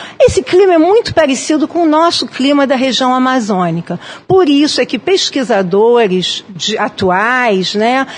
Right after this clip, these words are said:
estudiosos, dizem que a sogra de Simão Pedro estava cometida de malária. E no ca-, no Mateus e Marcos, Mateus no capítulo oito, versículos quatorze e quinze, e Marcos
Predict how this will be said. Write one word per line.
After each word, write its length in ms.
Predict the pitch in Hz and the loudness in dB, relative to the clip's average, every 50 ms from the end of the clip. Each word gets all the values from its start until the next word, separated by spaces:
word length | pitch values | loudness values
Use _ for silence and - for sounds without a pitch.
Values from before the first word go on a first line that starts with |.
| - - | -12 -8
estudiosos, 1000 | 214 - - - 269 262 208 - 208 196 180 202 226 247 254 254 226 247 277 247 | -6 -6 -4 -2 -2 -2 -2 0 0 2 2 2 4 2 2 2 0 -2 -2 -2
dizem 300 | 220 254 247 247 269 254 | -2 -2 -2 -2 -2 -4
que 300 | 262 - - 277 294 294 - | -4 -4 -2 -2 0 -2 -2
a 140 | - 214 | -2 -2
sogra 420 | 202 - - 214 190 190 202 202 202 | -2 -2 0 0 0 2 2 0 0
de 80 | 165 | -2
Simão 380 | 160 - - 240 226 226 240 247 | -2 -4 -2 0 0 0 0 -2
Pedro 460 | - - 269 247 233 247 240 220 233 | -2 -2 0 2 2 2 2 0 -2
estava 340 | 233 - - 254 240 214 269 | -4 -2 -2 0 0 0 -2
cometida 720 | 277 - 262 240 247 247 247 - - - 240 233 226 240 | -2 -2 0 0 0 0 -2 -2 -2 -2 0 0 0 -2
de 140 | 220 190 254 | -2 -2 -2
malária. 840 | 247 247 247 254 269 262 208 156 151 151 143 147 160 156 156 165 - - - _ - - - - _ _ _ _ | 0 0 0 2 2 0 0 0 -2 -4 -6 -6 -6 -8 -8 -8 -12 -14 -20 _ -20 -20 -20 -20 _ _ _ _
E 280 | - 403 466 466 494 494 - - - _ - | 4 6 6 6 4 2 -2 -12 -10 _ 0
no 160 | 254 285 277 | 0 0 0
ca-, 200 | - 302 - - | 0 -2 -2 0
no 380 | 254 254 262 254 262 233 254 | 2 2 2 2 0 0 -2
Mateus 800 | 233 247 330 294 285 - - 269 254 262 269 285 294 - - - - | 0 0 0 0 -2 -2 0 2 4 4 4 4 2 0 -4 -4 -2
e 120 | - 262 | 0 0
Marcos, 640 | 269 233 202 202 202 202 131 110 - - 254 254 - - - - - | 2 2 2 0 0 -2 -2 -4 -4 -4 -4 -4 -4 -8 -12 -8 -4
Mateus 600 | 233 247 254 240 - - 240 220 190 180 165 185 | -2 -2 -2 -2 -2 0 2 2 2 2 0 0
no 120 | 208 202 | 0 0
capítulo 640 | - 226 214 208 - 233 226 - - 240 233 226 | 0 -2 -2 -2 -2 -2 -2 -2 0 0 2 4
oito, 320 | 208 202 185 175 - - 180 | 4 4 4 2 0 -2 -2
versículos 920 | 185 190 190 - - - - 220 196 170 - - - 180 170 - - - - | 0 0 0 -2 -4 -2 0 0 0 0 -2 -4 -4 -4 -4 -4 -6 -8 -4
quatorze 540 | - 247 226 220 - - 320 330 339 262 277 | -2 -2 -2 0 0 0 2 2 2 2 0
e 40 | 330 | -2
quinze, 460 | - - 240 190 175 175 175 147 143 | -2 -2 -2 -2 0 -2 -2 -2 -2
e 40 | 277 | 0
Marcos 580 | 277 247 208 185 160 139 - - - 180 160 - | 0 0 0 0 -2 -4 -6 -8 -6 -6 -6 -6